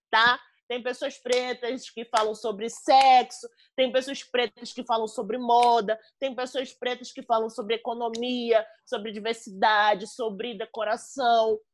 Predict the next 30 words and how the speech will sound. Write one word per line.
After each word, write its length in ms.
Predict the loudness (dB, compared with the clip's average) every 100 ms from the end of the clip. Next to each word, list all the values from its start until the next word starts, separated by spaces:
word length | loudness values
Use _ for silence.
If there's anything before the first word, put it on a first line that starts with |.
| _ 2
outros 380 | 4 2 -4
conteúdos 640 | -12 -12 -8 -6 -8 -10 -8
também. 500 | -6 0 -2 -2 -12 _ _
Se 120 | -16
somos 420 | -8 -2 -2 -2 -6
cinquenta 360 | -4 -4 -4
e 40 | -4
quatro 280 | -6 -6 -8
por 100 | -10
cento 260 | -8 -6
da 120 | -4 -4
população, 560 | -6 -4 -4 -4 -6
não 120 | -8
faz 240 | -6 -8 -8
sentido 1040 | -10 -10 -12 -8 2 6 6 4 2 2 0 _ _ _ _ 0
pessoas 400 | 0 -2 -8 -4
brancas 680 | -4 -4 -2 -2 -2 -6 -8
serem 240 | -6 -6
seguidas 580 | -8 -8 -2 0 0 -2
com 160 | -4 0
milhares, 560 | 2 4 4 4 0
milhões 400 | -6 -2 -2 -2
de 120 | -6
seguidores 640 | -8 -8 -2 0 0 -4 -10
e 40 |
pessoas 400 | -4 -4 -4 -10
pretas 300 | -8 -8 -8
estarem 380 | -10 -4 -2 -2
lá 100 | -6
embaixo. 380 | -4 -2 -4